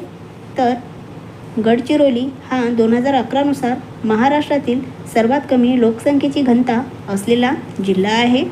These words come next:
नेक्स्ट, दोन हजार अकरानुसार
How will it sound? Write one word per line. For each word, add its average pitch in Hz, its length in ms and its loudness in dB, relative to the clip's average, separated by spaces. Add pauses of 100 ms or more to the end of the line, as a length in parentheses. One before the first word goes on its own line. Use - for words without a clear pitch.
(760)
नेक्स्ट, - 360 -2 (2250)
दोन 254 240 4
हजार 285 220 2
अकरानुसार 262 640 0